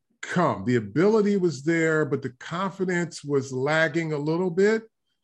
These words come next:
And right up until he hurt the ankle is when he was really starting to turn, he was starting to trust himself, put his foot in the ground and get vertical.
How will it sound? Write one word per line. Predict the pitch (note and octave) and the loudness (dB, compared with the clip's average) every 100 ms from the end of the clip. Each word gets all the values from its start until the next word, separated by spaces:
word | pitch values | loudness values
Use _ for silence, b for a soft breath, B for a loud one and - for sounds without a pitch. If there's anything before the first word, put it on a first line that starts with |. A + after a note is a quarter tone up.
| _ _ _ | _ _ _
And | E3 E3 D#3+ D#3 D#3 D3 | 0 2 2 0 -2 -6
right | C3+ F#3+ A#3 | -4 0 2
up | C4 B3 | 0 -2
until | F#3+ - F#3+ F3+ | -4 -2 0 2
he | E3+ | 2
hurt | D3 E3+ E3 | 0 -4 -2
the | D#3 | -2
ankle | E3 E3+ C3+ A2+ A#2 A2+ _ _ _ _ _ _ _ _ | -2 -2 -6 -8 -8 -10 _ _ _ _ _ _ _ _
is | D#3 B2+ | -4 0
when | D#3+ G3+ | 0 2
he | F3 | 2
was | G#3+ D3+ | 2 2
really | D#3+ G3+ F#3 | 2 2 2
starting | - F3 D#3+ | 0 0 0
to | C3+ | -4
turn, | - D#3 C#3+ | -2 -2 -2
he | C3 | -4
was | A#2+ | -6
starting | - D#3 E3 E3 | -4 -2 -2 -2
to | D3+ | -6
trust | - D#3 D3+ - | -6 -4 -4 -8
himself, | C3 - C3+ C3+ B2+ - _ _ | -8 -6 -4 -4 -8 -12 _ _
put | F3 | 0
his | F3 D#3+ | 0 0
foot | - E3 | -6 -6
in | D#3 | -8
the | |
ground | C3+ C#3+ C#3 C#3 | -6 -6 -4 -4
and | C#3 A#2+ | -6 -4
get | C#3 C3 | -4 -4
vertical. | B2 A#2 A2+ G#2 - | -6 -6 -8 -14 -16